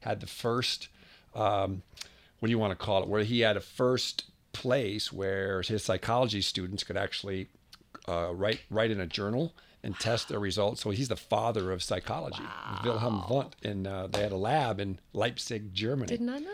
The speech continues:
Speaker 2: that.
Speaker 1: So Lena, she says, "You two are so cute, so fun. In our German culture, we are not raised to share feelings."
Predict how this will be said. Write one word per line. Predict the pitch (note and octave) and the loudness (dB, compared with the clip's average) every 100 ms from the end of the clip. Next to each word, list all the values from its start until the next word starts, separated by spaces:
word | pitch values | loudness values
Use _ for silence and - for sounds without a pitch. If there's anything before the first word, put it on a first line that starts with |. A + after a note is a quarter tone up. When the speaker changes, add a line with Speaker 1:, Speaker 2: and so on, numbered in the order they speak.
| G#4+ | -6
Speaker 2:
that. | B3 | 2
Speaker 1:
So | C3 | 4
Lena, | A#2+ D#4 D3 D3+ - - - - - | 8 8 8 6 0 -10 -10 -10 -10
she | - C#3+ | -2 2
says, | - C#3 A#2+ | 6 8 8
"You | F#3 | 6
two | - F#3 | 8 8
are | C3+ | 8
so | C#3 A#2 | 6 4
cute, | - C3 G#2 - | 4 2 2 -2
so | - A3 | 2 4
fun. | G3 A#3 B3 B2+ G2 - - - - - - _ | 4 4 4 4 0 -6 -20 -20 -20 -20 -20 _
In | - A#2+ | -2 2
our | A#2+ B2 | 6 4
German | A2 C#3 F3+ D3 | 6 6 6 4
culture, | - C3 B2 G2+ | 4 4 4 0
we | G2 G#2 | 2 4
are | G#2+ | 4
not | A#2 - | 2 2
raised | A#2 A2 - | 2 2 0
to | |
share | - G#2 F#2+ | 0 2 0
feelings." | - E3 B2+ F#2 - D#3+ | 2 4 4 0 -6 -8